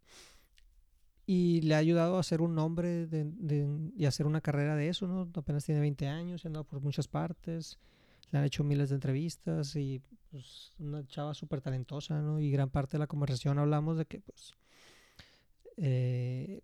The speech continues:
pues, lo importante, a lo mejor, que no tengas algo, un talento muy creativo, técnicamente hablando, pero, pues, todos tenemos historias, todos tenemos cosas que contar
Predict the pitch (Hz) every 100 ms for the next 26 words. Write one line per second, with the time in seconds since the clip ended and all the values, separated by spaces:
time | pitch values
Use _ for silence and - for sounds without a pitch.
0 | - 165 156 156 - 151 147 143 170 175
1 | 175 165 143 131 139 160 147 143 135 151
2 | 151 139 156 147 156 156 156 156 165 156
3 | 156 - 160 156 151 151 - 151 139 151
4 | 151 151 151 147 - 147 147 147 151 147
5 | 156 156 156 156 170 _ _ - _ _
6 | - 165 156 139 151 160 165 156 165 -
7 | - 156 170 - 156 151 143 143 147 -
8 | - _ - 151 151 - - 151 156 170